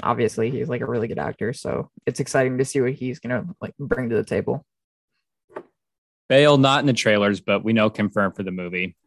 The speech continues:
Speaker 2: Not e-,
Speaker 1: Yes.
Speaker 2: have, hasn't even done, like, a real, like, superhero, even, like, pseudo superhero action movie role since The Dark Knight Rises. So it'll be fun to see him back in that world.
Speaker 1: Yeah,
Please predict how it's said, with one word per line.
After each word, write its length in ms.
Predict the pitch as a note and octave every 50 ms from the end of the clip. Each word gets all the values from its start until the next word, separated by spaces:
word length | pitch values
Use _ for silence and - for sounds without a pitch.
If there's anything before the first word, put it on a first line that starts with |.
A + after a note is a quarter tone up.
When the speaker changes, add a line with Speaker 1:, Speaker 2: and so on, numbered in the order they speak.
| _ -
Speaker 2:
Not 200 | B2 B2 C3 C3+
e-, 120 | C3+ C#3 -
Speaker 1:
Yes. 180 | - A#2 -
Speaker 2:
have, 280 | - C3 C3+ B2+ - - - _ _ _ _ _ _ _ - C#3+ - -
hasn't 280 | - D3+ D#3+ E3 F#3+ F#3+
even 180 | F3 E3 D3
done, 220 | C#3 D#3 D#3+ D#3 D3+
like, 180 | C#3+ B2+ C3+
a 140 | C3 B2 A#2+
real, 240 | A2+ B2 C3 C3 B2+
like, 220 | A#2+ A2 G#2 -
superhero, 1000 | - - - C#3 C3+ - C3+ B2+ G#2+ G#2+ B2 A#2+ A#2 A2+ A2 G#2+ G#2 G2+ G2 G#2 _ _ _ _ _ _ _ _ _ _ _ _ _ _ _ -
even, 260 | C#3+ C#3+ C3+ C#3 C#3
like, 280 | C3+ B2+ A#2+ A2 G2+ _ _ _ -
pseudo 520 | - - - - D3 C#3+ C3+ C3+ B2+ B2 A2+
superhero 520 | - - C3 A2 B2+ A2+ A2 A2+ A2 G#2
action 360 | G#2 G#2+ A2 - - A#2 G#2+
movie 220 | G2+ G2+ F#2 F#2 F2+
role 260 | E2+ F2+ E2+ F2 F2
since 380 | - - F#2+ F2+ F2 - -
The 100 | - -
Dark 200 | F#2+ G2 F#2 F2
Knight 120 | F#2+ F2+ F2+
Rises. 400 | F2+ F2 E2+ E2 E2 E2+ - -
So 320 | - F#2 F2 F2 F2 - _ _ -
it'll 200 | A#2 A2+ A2+ G#2+
be 160 | A2+ A2+ G2
fun 180 | - A2+ A2
to 80 | G#2+ F#2+
see 180 | - A#2+ G#2+ G2
him 120 | G2+ G2
back 200 | F#2 F2+ E2+ -
in 80 | F#2+ F2+
that 160 | F2 F2 F2
world. 320 | F2 E2+ F2 F2+ G2 G2 _ _ _ _ _ _ _ _ -
Speaker 1:
Yeah, 340 | D3 D3 D3 C#3+ C3+ C3+